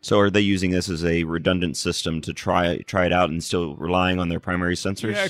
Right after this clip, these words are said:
Speaker 2: quite often they'll install it at the moment against what their existing system
Speaker 1: Right.
Speaker 2: is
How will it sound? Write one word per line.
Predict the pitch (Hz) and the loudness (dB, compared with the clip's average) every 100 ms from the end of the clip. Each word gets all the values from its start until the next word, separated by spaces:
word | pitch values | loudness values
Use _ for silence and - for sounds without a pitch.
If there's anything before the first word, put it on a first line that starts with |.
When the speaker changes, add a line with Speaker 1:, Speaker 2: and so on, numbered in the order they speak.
| - | 0
Speaker 2:
quite | 226 233 | 2 4
often | 214 - 190 185 | 4 2 0 2
they'll | 180 | 4
install | 175 165 - 180 170 | 4 0 0 2 0
it | 156 | -2
at | 160 | -4
the | 147 | -2
moment | 156 151 147 147 | 0 0 -2 -6
against | 123 165 160 160 143 - | -4 0 0 0 -4 -6
what | 135 151 151 | -6 -6 -4
their | 143 131 | -4 -4
existing | 135 131 151 - - 135 | -4 -4 -2 -2 -4 -2
system | - 160 - - | -2 -2 -2 -2
Speaker 1:
Right. | - | -2
Speaker 2:
is | 120 117 | -2 -4